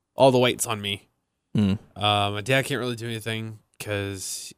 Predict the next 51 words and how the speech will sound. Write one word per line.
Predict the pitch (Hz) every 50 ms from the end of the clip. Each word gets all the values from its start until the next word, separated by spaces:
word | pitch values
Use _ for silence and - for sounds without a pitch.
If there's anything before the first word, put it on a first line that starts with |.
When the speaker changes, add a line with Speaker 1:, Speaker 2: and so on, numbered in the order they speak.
| _
Speaker 1:
he's | - 113 107 101 95 104
a | 98
transplant | - - 107 104 101 95 92 - _ - 104 101 104 - _
patient | - 104 98 98 - - 104 95 98 - _ -
and | 98 98 98 95 92 92 _ _ _ _ _ _ _ -
his | 107 101
immune | 98 98 98 101 95
system's | - 107 98 - - 101 101 98 92
down. | 90 - 117
Speaker 2:
That's | 110 98 -
Speaker 1:
He | - 101
can't | 95 95 98 104
be | 104
Speaker 2:
rough. | 101
Speaker 1:
around | 101 101 101 101
that. | 101 101 101 98 -
And, | - 95 95 95 98
you | 101
know, | 98 95 95
my | 101 98
mom's | 104 107 107 110 107 104 - -
trying | - 117 110
to | 107
work | 107 110 107 -
as | 107 -
much | 110 110 104 -
as | -
she | - 110
can | - - - 113 110 107 104 107 107 104
'cause | - - -
my | 104 95
dad | 98 101 101 101 95
can't | - 101 101
work. | 98 98 98 98 - _ _ _ _ _ _ _ _ _ _ _ _ _ _ _
So | - - - 101 101 98 95 92 90 - _ _
<laughs> | _ -
I'm | 135 113 117 185 170
not, | 175 170 156 - -
you | 147 143
know, | 120 107 101
I'm | 107 113
not | 120 113 110
trying | - 117 107 95
to | -
throw | - 104 101
out | 95 90
a | 92
sob | - - 98 92 92 -
story. | - - 95 92 90 92
It's | 92 98
just | 98 87 - -